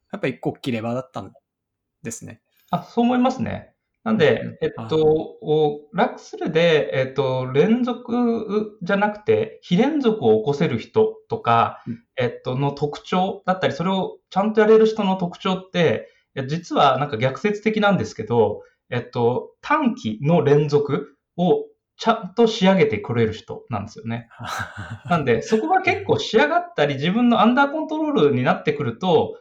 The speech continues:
Speaker 2: えっと、思いっきり非連続にチャレンジしていけるっていう中でいくと、そっちの、あの、やっぱり自分たちの短期と、えっと、連続を固くモデルにちゃんと仕切るっていうところが、あの、非連続への、あの、必要条件みたいな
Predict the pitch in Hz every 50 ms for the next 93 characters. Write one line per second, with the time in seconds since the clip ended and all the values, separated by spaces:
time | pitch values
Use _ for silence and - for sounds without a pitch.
0 | _ _ - 143 143 143 - 147 135 151 175 247 294 285 - - - _ - 269
1 | 247 240 - 214 214 208 185 147 127 - 107 98 98 101 - - - 151 135 127
2 | 117 104 92 95 - - - _ _ _ _ - - - 117 110 107 - 110 110
3 | 104 110 - - _ _ _ _ _ - - 143 - 170 180 180 180 190 202 208
4 | 175 147 139 131 127 - - _ - 254 226 151 - - - - _ _ - 165
5 | 147 - - - 196 190 196 208 214 - - _ _ _ - - 160 160 160 156
6 | - - - - - 180 - 175 - - - _ _ - 151 165 180 208 233 240
7 | 247 262 226 214 170 131 110 - 151 151 156 156 - - _ - 165 170 165 165
8 | 151 - - 135 127 131 - 127 123 123 123 127 127 120 - 123 120 - 147 -
9 | - - _ _ _ - - 175 175 190 - 185 - - 190 175 - 147 143 147
10 | 147 156 175 180 185 185 180 175 - 175 170 170 - 170 - - - 196 123 -
11 | - - 107 95 104 - - - _ _ _ _ - 226 220 247 302 339 339 294
12 | 185 131 123 127 131 123 120 147 139 139 139 135 139 139 - - 143 135 131 -
13 | - 147 131 131 101 101 104 - - _ _ _ _ - 139 123 117 117 110 110
14 | - - - 160 156 151 151 147 147 143 143 - 110 - - - 131 117 - -
15 | 98 98 131 165 -